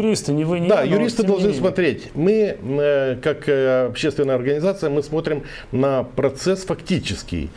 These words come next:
Speaker 2: А что касается юридический, я показал вот все, э, весь путь
Speaker 1: Да.
Speaker 2: юридический. Здесь юристы должны посмотреть, где есть нестыковка и где, э,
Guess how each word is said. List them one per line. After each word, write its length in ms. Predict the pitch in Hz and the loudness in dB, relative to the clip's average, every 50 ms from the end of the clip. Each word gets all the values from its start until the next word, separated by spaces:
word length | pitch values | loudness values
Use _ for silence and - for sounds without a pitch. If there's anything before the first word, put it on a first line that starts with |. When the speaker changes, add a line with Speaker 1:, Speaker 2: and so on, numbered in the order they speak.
| - - - - | -14 -18 -8 -4
Speaker 2:
А 100 | - 104 | -4 -4
что 160 | - - 147 | -2 -2 -4
касается 560 | 139 156 - 180 170 160 151 147 135 - 151 | -4 -2 0 0 2 2 2 0 0 0 0
юридический, 920 | 143 135 85 - 127 135 139 156 156 165 220 220 - - - - 175 165 156 | 0 0 0 0 0 0 2 2 0 0 0 0 -2 -4 -6 -4 -4 -2 0
я 200 | 147 156 170 170 | 0 0 0 0
показал 560 | - 165 - 160 156 135 147 170 170 170 156 | -2 -4 -2 -2 -2 0 2 2 2 2 2
вот 240 | 139 151 151 151 - | 0 -2 -4 -4 -6
все, 400 | - - - 160 156 156 151 151 - - - - - - | -8 -4 -2 0 2 2 0 -2 -4 -12 -14 -14 -8 -2
э, 680 | - 127 131 131 127 120 120 120 117 113 107 104 101 110 | 0 2 2 2 2 2 0 0 2 2 0 0 0 0
весь 200 | 127 151 - - | 0 0 -2 -2
путь 300 | - - 151 123 127 120 127 117 95 | -2 -2 0 0 -2 -2 -6 -4 -2
Speaker 1:
Да. 60 | 98 | 0
Speaker 2:
юридический. 640 | 113 123 117 110 101 - 117 101 110 120 87 82 65 78 | 2 2 2 0 0 -2 -2 -6 -6 -4 -4 -4 -4 -4
Здесь 560 | 85 82 95 104 123 175 202 190 190 - - 95 | -6 -4 -4 -2 0 0 0 0 -2 -8 -8 -4
юристы 440 | 113 123 127 139 156 151 - 160 131 | -2 0 0 0 0 -2 -2 -2 0
должны 280 | 131 131 123 135 135 | 0 0 0 0 -2
посмотреть, 460 | 117 123 113 117 117 101 113 104 87 | -2 -2 -2 0 0 0 0 0 -2
где 220 | 90 98 107 139 135 | -2 -2 -2 0 0
есть 160 | 113 123 120 | 0 -2 -2
нестыковка 600 | 117 107 - - 110 - 170 180 185 185 - 156 | -4 -4 -4 -6 -6 -2 -2 -2 -2 -2 -2 -2
и 100 | 120 110 | 0 0
где, 400 | 110 117 117 127 139 135 123 123 - - - - - - - | 0 0 0 2 2 2 2 -2 -6 -12 -14 -16 -14 -8 -2
э, 920 | - 113 117 113 110 107 107 104 101 101 98 98 98 95 90 92 92 78 | 0 2 2 2 2 2 2 2 2 0 0 0 0 -2 -2 -2 -4 -4